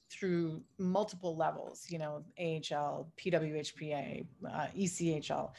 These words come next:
So everybody should be getting the same level of training. Um, and Sheldon's focus is really on, you know, obviously bringing issues to light,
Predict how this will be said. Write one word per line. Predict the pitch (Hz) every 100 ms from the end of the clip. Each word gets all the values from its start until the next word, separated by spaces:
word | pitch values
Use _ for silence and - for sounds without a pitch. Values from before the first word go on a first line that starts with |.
| - - -
So | - -
everybody | - 226 254 226 220
should | - - - 214 196
be | 208
getting | 190 180 180
the | 170
same | 165 - 165 165
level | 165 156 165
of | 165
training. | - 160 160 202 247 - - - - -
Um, | 170 170 165 170 - _ _ _ _ _ - -
and | 202 202
Sheldon's | - 226 277 262 254 - - _ -
focus | - 240 247 240
is | 196 180
really | 180 185 196
on, | 180 175 - _ _ _ _ _ -
you | 185
know, | 165 160 _ _ -
obviously | 220 220 214 190
bringing | 175 175 175 175
issues | 175 - 180 170
to | -
light, | 170 156 170 -